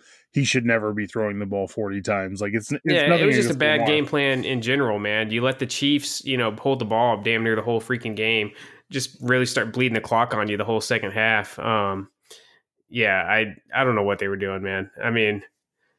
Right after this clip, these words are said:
Speaker 2: it was just a weird, weird game. A weird second half, at least, for, uh, for Baltimore. I, I'm going with Lamar Jackson also, man. You have no idea how bad I want to give it to Brock Purdy
Speaker 1: Yeah.
Speaker 2: after <laughs> that N F C Championship. You know, the, he and Brock Purdy ended up finishing fourth.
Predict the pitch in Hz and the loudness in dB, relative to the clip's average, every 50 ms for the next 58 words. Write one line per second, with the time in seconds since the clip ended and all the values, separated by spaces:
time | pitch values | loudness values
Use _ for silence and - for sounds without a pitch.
0 | _ - - 123 117 101 110 110 104 104 104 104 - - - - _ _ _ _ | _ -4 -2 0 0 2 2 0 0 0 -4 -4 -4 -6 -8 -10 _ _ _ _
1 | _ _ _ - - 160 - - 147 135 123 117 123 123 123 123 120 120 123 113 | _ _ _ -10 -8 -6 0 0 0 0 0 0 0 2 2 4 4 2 2 0
2 | 104 104 113 113 110 110 107 101 101 107 104 104 101 98 98 101 117 123 123 127 | -2 -4 -2 -2 0 0 -2 -4 -4 -4 -4 -2 -2 -4 -4 -2 -2 0 2 2
3 | 131 139 170 180 151 - - 139 123 110 107 113 117 110 104 - - 76 101 104 | 2 4 2 2 0 0 -2 -2 -2 -2 -2 -2 -2 -2 -2 -4 -6 -8 -8 -8
4 | 101 - - - - 107 104 104 101 98 98 98 101 117 _ - - _ _ _ | -10 -10 -12 -12 -8 -8 -6 -6 -4 -6 -6 -8 -8 -10 _ -20 -20 _ _ _
5 | _ - 113 104 110 104 104 101 - - 110 104 101 98 101 - 98 123 139 135 | _ -12 -10 -6 -2 -2 -2 -2 -4 -8 -8 -6 -4 -4 -2 -2 0 -2 -2 -4
6 | - - - 143 160 170 180 170 185 180 175 165 160 156 139 123 123 127 127 123 | -6 -4 -2 0 0 0 0 2 2 2 2 0 0 0 -2 0 2 0 0 2
7 | 135 127 123 123 - - 117 110 113 110 - - 127 117 113 120 117 113 117 113 | 0 0 0 -2 -4 -6 -4 -4 -4 -4 -4 -4 -4 -2 -2 -2 -2 -2 -2 -4
8 | - - - - - - _ _ - - 117 127 160 170 165 147 131 131 131 123 | -8 -16 -20 -20 -20 -20 _ _ -20 -16 -8 -2 0 2 2 2 2 2 2 4
9 | 120 117 110 117 113 110 110 110 107 101 110 104 104 107 104 107 107 104 104 110 | 2 2 2 2 0 0 0 0 -2 0 0 0 0 0 0 -2 -2 -4 -4 -6
10 | 104 98 107 104 101 110 101 98 - - 113 107 139 - 104 101 - - 117 107 | -6 -6 -8 -6 -4 -4 -4 -4 -4 -4 0 0 0 0 -2 -4 -6 -6 -6 -6
11 | - - - 104 104 117 117 123 120 117 - 123 113 123 110 - - 120 110 - | -6 -8 -8 -8 -6 -4 -2 0 0 0 -2 -2 -4 -4 -4 -4 -8 -10 -8 -6
12 | 113 107 104 104 107 - - 113 107 - - 117 110 113 110 107 107 104 113 110 | -6 -6 -4 -6 -8 -8 -8 -10 -10 -10 -8 -6 -4 -2 0 0 -2 -2 -2 -4
13 | 107 110 123 135 143 147 139 131 113 120 131 135 139 135 - 156 143 135 127 117 | -2 -2 0 2 2 2 0 0 -2 0 2 0 2 2 0 0 2 2 0 0
14 | 113 104 - 123 120 110 - - 104 - - 117 117 117 113 110 107 - | -2 -2 -2 -4 -4 -4 -6 -8 -12 -12 -8 -4 -2 0 0 -2 -4 -6